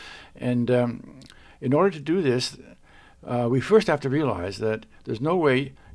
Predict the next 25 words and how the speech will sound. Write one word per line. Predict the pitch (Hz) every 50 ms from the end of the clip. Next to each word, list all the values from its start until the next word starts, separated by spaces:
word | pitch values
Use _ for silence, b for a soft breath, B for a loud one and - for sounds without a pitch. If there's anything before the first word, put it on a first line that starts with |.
| B -
you | - - 123 131 131
can | 131 - 127 123 117 117 113 113 123
introduce | 143 143 131 139 131 123 139 143 143 135 135 - - - -
ecological | - 123 117 123 123 123 135 151 151 151 135 131 120
economics | 110 120 120 127 120 120 117 113 110 110 - -
into | 131 131 120 123
the | 120 117
current | - - - 127 127 127 123
structures, | - - - 135 135 139 131 113 101 - -
because | - 107 - - 117 101
the | 107 113
current | - 123 143 165 151
structures | - - 113 104 - - 123 110
are | 117 117
designed | 98 110 98 95 110 113 131 151 135 117 - B B B B _
to, | - 110 - - _
to, | - 123 113
to | - - 131
destroy | 127 135 - - 110 113 117 151
the | 175 170
environment | 123 104 101 98 95 92 92 98
and | 104 104
to | 101 127
destroy, | 127 131 131 - - - 127 131 151 147 127 131 _ b b b b _ -
um, | - 107 104 101 101 95 95 95